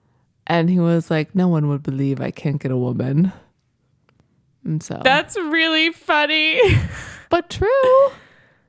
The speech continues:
Speaker 2: Yeah. But I always enjoy Hugh Grant's, like, like, kind of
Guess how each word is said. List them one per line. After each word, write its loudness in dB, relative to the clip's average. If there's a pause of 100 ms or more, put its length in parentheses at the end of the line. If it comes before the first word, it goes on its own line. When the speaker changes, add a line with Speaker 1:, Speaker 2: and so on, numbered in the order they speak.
(260)
Speaker 2:
Yeah. 0 (220)
But 2
I 0 (180)
always 0
enjoy -2
Hugh -2
Grant's, -2
like, 0 (1200)
like, 0
kind 0
of 0